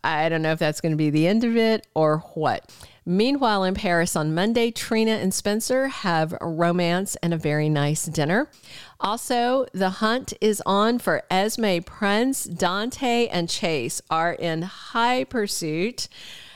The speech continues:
Uh, they are up in Toronto and they think they've got her cornered with the nanny. It's not gonna work out well for them. I did a standalone video about this. You can,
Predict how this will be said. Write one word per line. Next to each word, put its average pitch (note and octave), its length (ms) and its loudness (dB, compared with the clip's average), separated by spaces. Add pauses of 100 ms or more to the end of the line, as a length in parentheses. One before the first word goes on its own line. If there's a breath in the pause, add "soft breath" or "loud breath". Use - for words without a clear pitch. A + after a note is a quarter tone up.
(140 loud breath)
Uh, E3+ 420 0
they G#3+ 640 0
are E3+ 540 0 (180)
up G#3+ 380 -2 (100)
in A3 160 0
Toronto G#3 920 2
and F3+ 160 2
they G#3+ 140 2
think A3+ 280 0
they've F3 260 2
got G3 240 2
her F#3 160 0
cornered G#3+ 640 2
with G#3+ 680 2
the F3 140 2
nanny. F#3 600 2 (440 loud breath)
It's F3 320 2
not C3+ 200 -2
gonna C3 160 -2
work D3 240 -2
out C#3+ 200 0
well D#3+ 240 2
for F#3 200 0
them. F3+ 420 0
I G3 120 -2
did A#3+ 160 0
a A#3 40 2
standalone F#3 800 2
video D#3+ 560 2
about D#3 500 0
this. D#3+ 580 0
You E3 340 2
can, D#3 400 0